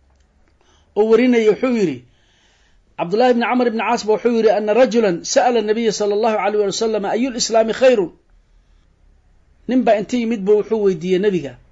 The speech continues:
oo ku yidhi, "Islaamnimada tee u khayr badan? Islaamka kan ugu wanaag badan waa kee?" Nabigu wuxuu yidhi, calayhi salaatu wasalaam, "An tudcima at-tacaama, tuqri as-salaama,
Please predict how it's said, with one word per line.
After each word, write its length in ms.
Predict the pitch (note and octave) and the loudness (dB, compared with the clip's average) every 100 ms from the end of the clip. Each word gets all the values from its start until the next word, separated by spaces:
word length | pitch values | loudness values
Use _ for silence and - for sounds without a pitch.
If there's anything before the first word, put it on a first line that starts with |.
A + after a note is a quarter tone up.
| _ | _
oo 100 | F3+ | -4
ku 120 | F#3+ C4+ | -2 0
yidhi, 300 | B3 E3+ B2+ - _ _ _ _ _ _ | 2 0 -4 -12 _ _ _ _ _ _
"Islaamnimada 640 | - G3 G3+ G#3 A#3 B3 G#3 | -6 -2 0 0 0 0 0
tee 160 | - | 0
u 80 | A#3 | 0
khayr 240 | F#3+ G3+ F3+ | 0 0 -2
badan? 300 | E3 E3 D#3+ - - | -2 -2 -4 -8 -18
Islaamka 400 | - A#3 A#3 F#3+ | -2 0 0 0
kan 160 | F3+ G3+ | -4 -4
ugu 160 | B3+ C4 | -2 0
wanaag 280 | A#3 A#3 F#3 | 2 2 0
badan 180 | F3 F#3 | -2 0
waa 180 | G3 F#3+ | 2 0
kee?" 200 | - A2+ _ _ - _ - - - - - - - | -2 -18 _ _ -20 _ -20 -20 -20 -20 -20 -20 -10
Nabigu 300 | E3 G3 G3 | -4 -2 -2
wuxuu 160 | F3+ G#3 | -4 -2
yidhi, 280 | G3 E3+ F3 G3 - | 0 0 0 -4 -14
calayhi 240 | - F3 F3+ | -6 -4 -2
salaatu 380 | F3 F3+ F3+ E3+ | -2 -4 -4 -8
wasalaam, 380 | - F#3 F#3 B2 _ _ _ _ | -6 -2 -2 -4 _ _ _ _
"An 100 | D#3+ D#3+ | -10 -6
tudcima 400 | G3 D#3+ F3 E3+ | -6 -4 -4 -4
at-tacaama, 580 | E3 D#3+ D3+ D#3+ A#2+ A#2+ - - - - - | -6 -10 -6 -6 -8 -14 -20 -20 -20 -20 -10
tuqri 300 | F3+ F3 F3 | -8 -4 -6
as-salaama, 640 | D#3+ - D3 E3 D3 A2+ | -6 -8 -4 -4 -4 -8